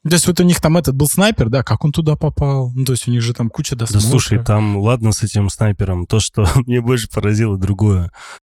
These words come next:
Speaker 2: Давай всё-таки будем это называть цикадами, потому что
Speaker 1: Давай.
Speaker 2: один фиг даже те, кто не играл в игру и просто посмотрели, э, сериал,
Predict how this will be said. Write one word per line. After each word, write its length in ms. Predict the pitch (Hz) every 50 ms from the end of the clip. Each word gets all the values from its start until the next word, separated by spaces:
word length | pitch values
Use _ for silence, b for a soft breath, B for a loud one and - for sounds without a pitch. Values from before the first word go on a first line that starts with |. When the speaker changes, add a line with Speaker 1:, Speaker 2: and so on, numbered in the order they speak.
| _ -
Speaker 2:
Давай 180 | 113 123 147
всё-таки 320 | - - 117 98 - - 107
будем 260 | 98 104 101 101 98
это 160 | 95 - 104
называть 320 | 101 92 92 101 101 90
цикадами, 520 | - - - - 143 156 143 117 101 95 92
потому 280 | - - 104 101 101 98
что 100 | 87 117
Speaker 1:
Давай. 140 | 107 104 101
Speaker 2:
один 120 | 113 113
фиг 240 | 104 - - 107 98
даже 260 | 98 101 98 92 92
те, 140 | - - 98
кто 160 | - - -
не 200 | 101 98 98 98
играл 260 | 98 92 98 101 95 92
в 100 | 92 101
игру 520 | 87 - 107 104 101 95 92 90 90 90
и 320 | - 101 98 95 92 92
просто 360 | 90 - - 107 - - - 92
посмотрели, 720 | - 110 - - - 101 90 - - 101 95 90 90 87 87
э, 960 | 87 87 87 87 85 85 85 85 85 90 92 - - - - - - - -
сериал, 760 | - - - 104 101 101 101 98 92 90 87 85 127 147